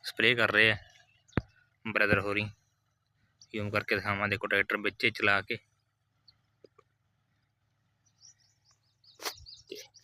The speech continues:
ਇਹੀ ਆਪਣੀ ਰਿਕੁਐਸਟ ਹੁੰਦੀ ਹੈ। ਤੇ ਮੈਂ ਰੋਟੀ ਖਾਣ ਆਇਆ ਸੀਗਾ ਦੁਕਾਨ ਤੇ,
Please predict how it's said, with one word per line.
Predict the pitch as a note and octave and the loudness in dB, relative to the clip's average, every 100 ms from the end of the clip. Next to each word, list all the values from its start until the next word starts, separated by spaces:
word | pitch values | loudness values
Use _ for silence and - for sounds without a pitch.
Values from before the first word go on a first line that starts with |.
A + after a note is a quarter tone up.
| _ _ _ _ - - | _ _ _ _ -18 -12
ਇਹੀ | B2 D3 | -6 -4
ਆਪਣੀ | C3+ B2 | -4 -6
ਰਿਕੁਐਸਟ | A2+ A#2 - | -2 -2 -2
ਹੁੰਦੀ | D3 B2 | -8 -6
ਹੈ। | A#2+ | -6
ਤੇ | A#2 | -4
ਮੈਂ | A2+ A#2 A#2 | -2 0 -2
ਰੋਟੀ | A2 A#2 | -4 -6
ਖਾਣ | A2+ A#2 | -4 -4
ਆਇਆ | A2+ A2 | -2 -4
ਸੀਗਾ | B2 B2 - - - _ - | -6 -10 -10 -18 -20 _ -16
ਦੁਕਾਨ | G#2+ G#2+ G#2+ | -10 -8 -6
ਤੇ, | G#2+ A2+ | -6 -8